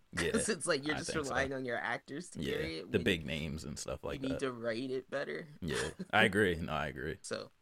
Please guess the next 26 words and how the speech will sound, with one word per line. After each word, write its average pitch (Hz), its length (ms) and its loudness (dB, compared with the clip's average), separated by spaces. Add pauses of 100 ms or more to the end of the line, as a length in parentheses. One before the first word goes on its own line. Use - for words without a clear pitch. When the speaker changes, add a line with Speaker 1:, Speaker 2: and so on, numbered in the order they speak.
(500)
Speaker 1:
but 143 140 4
yeah, 120 180 2
so 135 480 2 (200)
I, 139 200 10 (100)
I 147 220 10
just 151 280 -4
wanna 131 240 -2
say 123 260 -2
that, 117 260 -6
like, 110 340 -6
overall, 131 640 4
without 117 440 -2 (320)
giving 120 320 -4
spoilers 120 500 -4
up 110 180 -8
front, 123 340 -6 (160)
that 113 240 -2 (360)
I 120 100 4
like 120 360 -2
the 135 80 -4
character 131 400 -4
development 117 600 -4
that 113 140 -4
happened 110 320 -6
this 110 140 -10
season. 107 460 -10